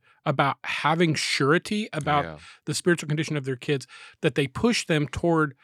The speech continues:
Speaker 1: a decision that they do not understand, do
Speaker 2: Right.
Speaker 1: not comprehend.
Speaker 2: Right.
Speaker 1: So one of two things happens. It's a false conversion
Speaker 2: Mm.
Speaker 1: because they don't understand. They're just
Speaker 2: Mm-hmm.
Speaker 1: wanting to please
Speaker 2: Yeah.
Speaker 1: the parent,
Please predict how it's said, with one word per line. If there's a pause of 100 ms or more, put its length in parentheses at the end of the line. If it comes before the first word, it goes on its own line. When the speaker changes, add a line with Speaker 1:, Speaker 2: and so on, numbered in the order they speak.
(340)
Speaker 1:
a
decision
that
they
do
not
understand,
do
Speaker 2:
Right.
Speaker 1:
not
comprehend. (120)
Speaker 2:
Right.
Speaker 1:
So
one
of
two
things
happens.
It's
a
false
conversion
Speaker 2:
Mm.
Speaker 1:
because
they
don't
understand.
They're
just
Speaker 2:
Mm-hmm.
Speaker 1:
wanting
to
please
Speaker 2:
Yeah.
Speaker 1:
the
parent,